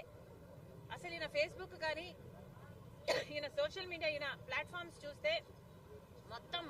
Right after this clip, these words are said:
మోడీ జపమే. అంటే మోడీ జపం చేయడానికి మాత్రమే ఈయన మంత్రి పదవి ఉంది. ఇంతవరకు నీటి గురించి ఒక ట్వీట్ కూడా లేదు. మేము ఇది చేస్తామని గాని, ఓ భరోసా ఇస్తున్నట్టు గాని, ఆ తల్లిదండ్రులకు గాని, ఆ బిడ్డలకు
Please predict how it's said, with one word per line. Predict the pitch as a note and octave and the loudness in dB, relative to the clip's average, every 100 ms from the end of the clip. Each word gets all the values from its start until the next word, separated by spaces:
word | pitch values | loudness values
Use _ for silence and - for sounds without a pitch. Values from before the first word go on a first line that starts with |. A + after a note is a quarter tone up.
| A#3+ | 0
మోడీ | C4 D#4 E4+ A#3 | 2 2 2 0
జపమే. | B3 B3+ B3+ - - - - - - - - - - - - - - - | 2 2 0 -6 -10 -12 -12 -12 -12 -12 -12 -14 -14 -14 -14 -14 -10 -6
అంటే | C#4+ F#4 | 4 4
మోడీ | E4+ C4+ E4 F#4 | 6 6 6 4
జపం | F4+ E4 E4 D#4+ D4+ | 4 4 6 2 10
చేయడానికి | D4+ D4 C#4 C#4 C#4 | 10 10 4 2 -4
మాత్రమే | E4 B3+ C#4 C#4+ D#4+ F#4+ | -2 -2 -2 0 0 0
ఈయన | D4+ D#4+ | 0 0
మంత్రి | C4+ B3 C#4+ | -2 -4 0
పదవి | C#4 C#4 C4 | 2 4 2
ఉంది. | G#3 G#3 - - - - - - - - - - | -4 -8 -10 -14 -14 -14 -14 -14 -14 -12 -12 -6
ఇంతవరకు | A#3+ D#4 E4 E4 E4+ | -4 2 4 4 2
నీటి | F4+ D#4+ F4+ | -2 -2 -4
గురించి | E4+ E4 E4+ | -4 -4 2
ఒక | D#4 C#4+ | 2 2
ట్వీట్ | C4+ C#4+ C#4+ C4+ | 0 -2 0 4
కూడా | C#4+ | 4
లేదు. | C4+ G#3+ F#3 - - - - G3+ - - - - - - - - D#3+ - - - - A3 - | 4 0 -4 -10 -12 -12 -10 -10 -10 -12 -12 -10 -10 -10 -12 -10 -10 -10 -12 -10 -10 -10 4
మేము | C#4 D#4 | 4 4
ఇది | C#4 C#4+ | 2 4
చేస్తామని | E4 - F4+ E4+ D#4 | 4 6 2 4 2
గాని, | C#4+ C#4+ F4+ | 2 2 2
ఓ | C4+ | 2
భరోసా | A#3 C#4+ F4 F4+ | 4 4 4 2
ఇస్తున్నట్టు | D4+ C4 E4+ D#4+ D4+ | 2 -4 -2 -2 0
గాని, | C4 B3+ F4 | -2 0 0
ఆ | D4+ | 0
తల్లిదండ్రులకు | A#3+ C4+ E4 E4+ D#4 D4 C4 | 0 0 0 0 2 0 0
గాని, | A#3+ D#4 | -2 0
ఆ | D#4 | -2
బిడ్డలకు | A3+ D4 D#4+ D#4+ | 2 2 2 -2